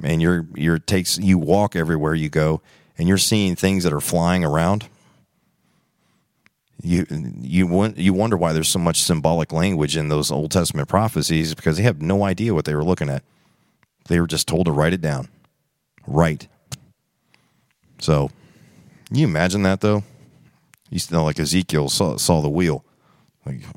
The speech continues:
what is that? Well, he said it looked like a wheel. So, there you go. A wheel of fire, something to that eff-, to that effect. But these things were mysteries to them that we can see clearly now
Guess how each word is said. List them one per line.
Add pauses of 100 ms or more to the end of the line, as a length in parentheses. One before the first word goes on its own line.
(160)
what
is
that? (1300)
Well,
he
said
it
looked
like
a
wheel. (340)
So, (300)
there
you
go. (480)
A
wheel
of
fire,
something
to
that
eff-,
to
that
effect. (760)
But (680)
these
things
were
mysteries
to
them (600)
that
we
can
see
clearly
now